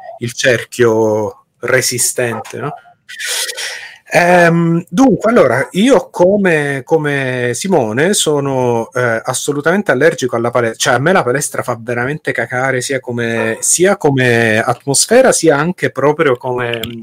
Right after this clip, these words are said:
tutta la, tutta la questione di doversi portare la borsa,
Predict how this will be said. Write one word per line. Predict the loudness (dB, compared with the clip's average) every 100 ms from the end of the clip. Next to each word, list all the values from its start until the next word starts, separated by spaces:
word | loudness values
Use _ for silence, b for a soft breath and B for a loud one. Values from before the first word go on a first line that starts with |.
| -10
tutta | -10 -4 -2
la, | 0 -2
tutta | -10 -4 0
la | 0
questione | -2 -6 -2 0 0
di | -4
doversi | 0 0 0 -2 -2
portare | -4 -4 0 2 2
la | 2 -2
borsa, | 2 2 4 4 2 0 -6 -6